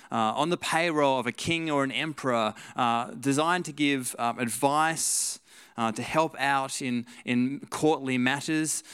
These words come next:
to give wisdom to the king. And they were experts. They were experts in things like astronomy, astrology, and natural sciences. So, you know, they were scientists, they were priests as well. They were experts in religion on top of all that.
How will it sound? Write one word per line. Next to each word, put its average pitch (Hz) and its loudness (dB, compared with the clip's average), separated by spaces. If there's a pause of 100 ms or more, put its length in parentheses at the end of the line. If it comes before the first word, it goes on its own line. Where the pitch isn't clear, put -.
to 135 0
give 123 2
wisdom 170 2
to 151 -6
the 143 -2
king. 143 -2
And 156 -2
they 196 2
were 196 0
experts. - -4
They 165 2
were 185 0
experts 151 -2
in 135 -2
things 147 -4
like 139 -2
astronomy, 139 -2 (300)
astrology, 135 0 (640)
and 110 -2
natural 120 0
sciences. - -8 (760)
So, 143 2
you 139 0
know, 143 -4
they 151 0
were 139 -2
scientists, 190 0
they 127 0
were 123 2
priests - 0 (260)
as 131 0
well. 180 4
They 135 0
were 139 0 (220)
experts 160 0
in 156 -2
religion 147 0
on 117 -8
top 131 -4
of 120 -6
all 107 0
that. 127 -4